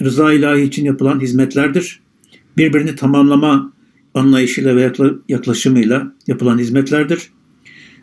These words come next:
Ee, ama metotlarda, hizmet alanlarında, muhatap kitlelerin farklılığında filan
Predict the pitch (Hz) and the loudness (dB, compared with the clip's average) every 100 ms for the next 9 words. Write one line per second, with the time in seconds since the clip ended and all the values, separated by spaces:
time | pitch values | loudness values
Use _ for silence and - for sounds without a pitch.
0 | - 139 147 151 160 160 156 240 151 143 | -2 2 2 0 -2 0 -2 -4 -2 0
1 | 160 - 156 147 135 151 139 139 143 143 | 0 0 0 2 2 0 0 -2 -4 0
2 | 139 143 143 139 139 139 143 135 135 127 | 0 2 2 2 2 2 2 2 2 0
3 | 143 - - 131 135 135 135 127 - 131 | -6 -8 -4 0 2 0 -2 -4 -2 -2
4 | 131 123 135 151 220 | 0 -2 -2 -4 -4